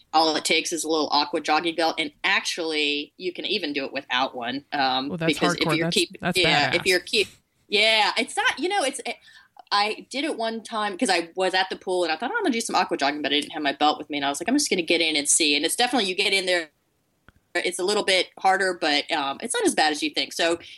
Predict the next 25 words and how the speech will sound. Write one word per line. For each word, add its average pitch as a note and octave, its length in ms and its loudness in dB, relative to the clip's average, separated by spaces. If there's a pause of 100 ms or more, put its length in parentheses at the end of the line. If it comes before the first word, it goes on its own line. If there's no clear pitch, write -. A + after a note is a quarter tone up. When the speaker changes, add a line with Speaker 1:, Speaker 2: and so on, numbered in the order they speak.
Speaker 1:
if F3 120 -8
you F3+ 80 0
don't G3+ 180 4
wanna G#3 140 2
invest F#3 380 2
in F3+ 60 -6
an E3 100 -2
aqua E3 240 0
belt, D3+ 220 2
I D3 60 0
don't D3 100 -6
think D#3 160 -10
you B2 100 -14
have E3 300 0
to D#3+ 80 -4
have D#3 260 0
one. D3+ 320 -6
You D#3 80 -10
can D3 100 -12
get D3 140 -2
in D3 140 0
and C#3+ 80 -4
experiment. C#3+ 640 -2 (240)
Speaker 2:
Mm-hmm. G#3+ 200 -6
Speaker 1:
Um, C#3 540 2